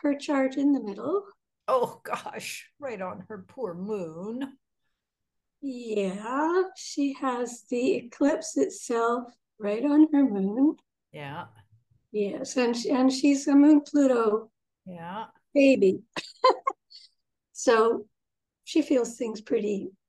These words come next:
Speaker 1: intensely at the best of times, especially given her Pisces ascendant. <laughs>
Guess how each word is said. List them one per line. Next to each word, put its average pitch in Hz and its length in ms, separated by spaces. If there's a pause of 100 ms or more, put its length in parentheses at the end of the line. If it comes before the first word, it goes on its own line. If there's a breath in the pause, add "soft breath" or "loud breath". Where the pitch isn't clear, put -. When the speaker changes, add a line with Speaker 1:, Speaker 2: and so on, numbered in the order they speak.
(160)
Speaker 1:
intensely 226 880
at 208 180
the 208 80
best 202 340
of 294 100
times, 392 600
especially 262 720
given 247 320
her 226 120
Pisces 226 540
ascendant. - 680 (200)
<laughs> 403 100